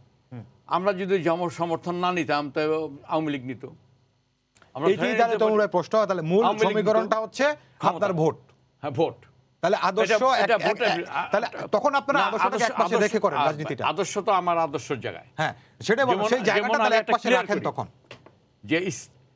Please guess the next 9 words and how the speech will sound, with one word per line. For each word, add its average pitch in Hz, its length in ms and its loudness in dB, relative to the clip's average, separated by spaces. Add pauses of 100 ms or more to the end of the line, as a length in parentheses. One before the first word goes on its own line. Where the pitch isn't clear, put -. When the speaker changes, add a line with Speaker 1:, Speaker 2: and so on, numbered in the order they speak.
(180)
Speaker 2:
ইসলাম 196 400 -2
নিজেও 196 340 2
সাম্প্রদায়িক 180 500 -2
ধর্ম 160 240 -4
না, 180 140 -4 (340)
Speaker 1:
হুম। 160 160 -4
Speaker 2:
এই 190 100 4
দেশের 196 440 0 (580)
জনগণও 190 600 2